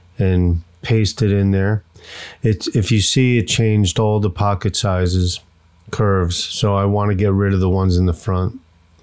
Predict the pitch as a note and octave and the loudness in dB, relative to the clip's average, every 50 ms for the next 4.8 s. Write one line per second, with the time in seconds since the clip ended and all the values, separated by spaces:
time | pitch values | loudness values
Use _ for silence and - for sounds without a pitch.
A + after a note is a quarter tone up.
0 | _ _ _ _ - - - - _ _ _ _ _ _ _ _ _ - _ _ | _ _ _ _ -20 -20 -20 -20 _ _ _ _ _ _ _ _ _ -20 _ _
1 | _ _ _ _ _ _ _ _ _ _ _ _ _ _ - _ _ _ _ _ | _ _ _ _ _ _ _ _ _ _ _ _ _ _ -20 _ _ _ _ _
2 | _ _ _ _ _ _ _ _ _ _ _ _ _ _ _ _ - - - F#2+ | _ _ _ _ _ _ _ _ _ _ _ _ _ _ _ _ -12 -4 -2 0
3 | F#2 F#2 F#2+ F2+ F2+ F#2 F2+ F#2 F#2 F#2+ G2 F#2+ F#2+ G#2 G2 G2 F#2 - - G2 | 0 0 0 0 0 0 0 0 0 0 0 0 0 0 0 0 0 -2 -2 -2
4 | F#2+ G2+ F#2+ - - A2+ A2+ A2+ A2 G2+ - - - - - - | 0 -2 -2 -2 -2 -2 0 0 0 -2 -4 -6 -6 -6 -8 -10